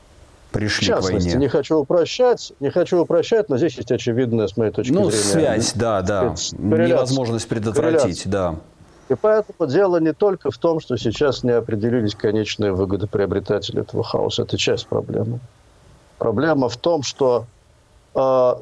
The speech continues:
Speaker 2: когда они определятся, они должны минимально, э, определиться относительно того, эта вообще система движется к чему.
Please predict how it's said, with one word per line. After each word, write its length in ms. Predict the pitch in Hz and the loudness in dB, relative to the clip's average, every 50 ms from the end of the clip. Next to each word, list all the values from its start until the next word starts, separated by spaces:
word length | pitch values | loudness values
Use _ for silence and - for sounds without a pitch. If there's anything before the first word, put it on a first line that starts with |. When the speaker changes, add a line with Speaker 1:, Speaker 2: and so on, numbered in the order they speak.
| - - - | -8 -10 -4
Speaker 2:
когда 420 | - 131 113 120 123 151 147 139 | -2 -2 0 2 2 2 4 4
они 120 | 123 123 117 | 2 2 2
определятся, 920 | 117 113 - 120 101 107 120 131 170 190 185 - - - 165 156 156 - - | 0 0 -2 -4 -2 -2 0 0 2 0 0 -2 -2 -2 0 0 0 -2 -4
они 260 | - 117 117 131 139 | -2 0 0 2 2
должны 600 | 123 117 117 120 113 104 113 123 151 170 170 156 - | 2 2 2 2 2 0 -2 0 2 2 2 2 0
минимально, 1200 | - 113 110 113 117 123 120 123 127 127 131 147 165 165 160 156 151 151 147 143 143 135 131 127 - - - | 0 0 0 2 2 2 2 2 2 2 2 2 2 2 2 2 2 2 2 2 2 2 2 0 -2 -4 -2
э, 300 | - 127 127 131 131 131 - | 0 2 4 4 4 2 2
определиться 720 | 127 123 127 120 104 110 113 120 147 147 - - - 120 | 0 0 -2 -2 0 0 0 2 0 0 0 0 -2 -2
относительно 720 | 110 120 120 120 117 - - 143 127 - 139 123 123 117 | 0 0 0 -2 -2 0 -2 -2 0 0 2 2 2 0
того, 360 | 117 120 127 123 127 143 131 - | 0 0 0 2 2 2 2 2
эта 180 | - 127 127 135 | 0 0 0 2
вообще 280 | 127 131 120 - - 120 | 0 0 0 -2 -4 -4
система 540 | - - 123 - - - 143 127 113 110 | -2 -2 -4 -2 -2 0 0 2 2 0
движется 680 | 104 104 107 127 135 117 113 107 - - - 117 110 - - - - _ _ _ _ _ _ _ - - - | 0 0 0 0 2 0 0 -2 -4 -2 -2 -2 -2 -2 -6 -16 -20 _ _ _ _ _ _ _ -20 -14 -8
к 460 | - - 127 120 120 120 117 110 110 - - _ - | -4 -2 0 2 2 2 2 0 -2 -6 -14 _ -10
чему. 480 | - - 123 113 156 208 156 - - | -6 -2 -2 0 2 0 0 -2 -4